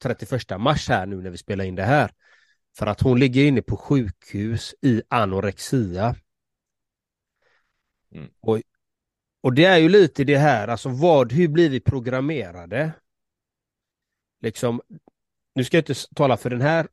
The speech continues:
Speaker 1: flickan som ligger där. Jag ska göra den här videon, för jag gör såna här videos gratis till de här människorna som är med om trauman i sina liv, liksom, som faktiskt mår dåligt. Eh, de gör ju alltid kostnadsfritt, liksom, och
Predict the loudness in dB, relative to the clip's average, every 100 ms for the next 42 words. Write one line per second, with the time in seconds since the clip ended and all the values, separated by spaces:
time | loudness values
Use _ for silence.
0 | _ _ -10 -8 -8 -6 -4 -4 -4 -4
1 | -2 -2 0 0 2 0 0 0 -2 -4
2 | -4 -2 2 4 2 0 -4 -4 -2 -6
3 | -6 -12 -6 0 0 -2 -8 -12 -6 -2
4 | 0 2 0 -2 -6 -12 -14 -12 -14 -14
5 | _ _ -6 -4 -4 -6 -4 -2 0 -2
6 | -4 -10 _ _ _ -2 2 2 -2 -10
7 | -10 -8 -6 -4 -2 0 0 -2 -6 -8
8 | -4 -4 -4 -8 -6 -6 -4 -2 -2 -2
9 | -6 -10 -14 -20 _ _ _ _ -12 -8
10 | -6 -2 2 6 6 2 -2 -8 -8 -10
11 | -16 -10 -8 -8 -14 -14 -14 -12 -10 -8
12 | -10